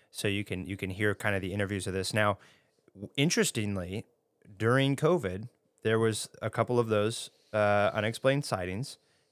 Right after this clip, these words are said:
and all of a sudden, the military and Pentagon took an awareness, took a, not an awareness, took a, um, a public-facing step into formalizing this sort of, uh, military, um,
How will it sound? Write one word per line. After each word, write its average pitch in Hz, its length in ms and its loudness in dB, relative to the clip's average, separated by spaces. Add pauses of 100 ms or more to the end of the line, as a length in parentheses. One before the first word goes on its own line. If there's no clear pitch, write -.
and 110 160 4
all 123 200 10
of 147 80 6
a 156 60 4
sudden, 151 380 4
the 101 60 0
military 110 680 2 (160)
and 104 200 -2
Pentagon 98 540 0 (240)
took 123 220 -2
an 113 120 2
awareness, 117 460 2
took 110 180 -2
a, 107 180 2
not 127 200 4
an 120 80 2
awareness, 107 300 0
took - 200 -4
a, 98 220 0 (420)
um, 95 440 0 (100)
a 95 140 -2
public-facing 98 1400 -2 (420)
step - 520 0 (360)
into 120 280 0
formalizing 101 1080 0 (440)
this 101 220 0
sort 117 280 4
of, 98 240 0
uh, 98 440 2
military, 120 800 2 (600)
um, 95 640 2